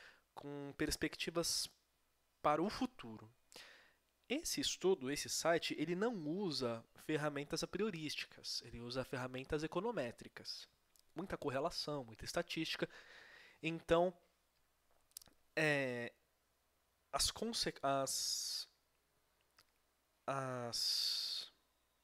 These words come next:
conclusões que esse estudo tira são indutivas. Elas precisam ser comprovadas na prática, tá? Então, eu vou começar a fazer a leitura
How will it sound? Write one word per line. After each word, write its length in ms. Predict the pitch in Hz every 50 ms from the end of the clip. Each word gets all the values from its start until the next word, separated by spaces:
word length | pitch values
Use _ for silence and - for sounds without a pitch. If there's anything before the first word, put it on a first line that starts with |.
| _ - - -
conclusões 1080 | - 202 240 - - 240 214 175 139 127 143 196 269 285 214 - - - - - - - - _ _ _ _ _
que 120 | - 143
esse 120 | 131 - 131
estudo 720 | 127 - - - 135 131 127 123 123 123 120 120 117 113 - _ _ _ _ _ _
tira 340 | - - 185 208 185 139 - - - -
são 320 | - - - 196 196 190 -
indutivas. 1040 | - 208 214 214 269 277 - - - 165 147 131 110 107 104 - - - - - - - - - - - -
Elas 220 | - 123 127 -
precisam 360 | - - 135 - 135 123 135
ser 140 | 131 - 156
comprovadas 600 | 151 160 156 - 175 190 185 - 151 147 160 165 165
na 100 | 202 208
prática, 500 | - - 120 120 - - - - - - - _ _ - - _ _
tá? 180 | - 123 131 156 - - - - - - - - - - - - - - - - - _ _ _ _ _ _ _ _ _ _ _ -
Então, 960 | 170 180 180 - - 190 190 196 208 220 226 226 226 226 226 220 220 214 202 202
eu 100 | 262 285
vou 100 | 294 -
começar 520 | - 202 170 156 - 147 123 120 127 131
a 40 | 123
fazer 280 | - - 139 120 113
a 20 | 107
leitura 480 | 120 - - - 135 123 131 185 277